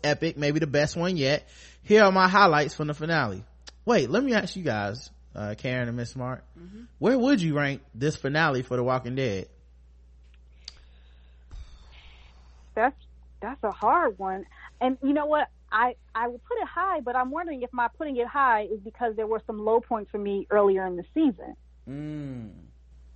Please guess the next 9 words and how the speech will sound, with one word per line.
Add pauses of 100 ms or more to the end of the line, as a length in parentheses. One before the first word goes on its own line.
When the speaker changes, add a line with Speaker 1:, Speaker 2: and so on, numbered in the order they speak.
(500)
Speaker 3:
You
know,
like,
maybe
I'm
grading
on
a
curve.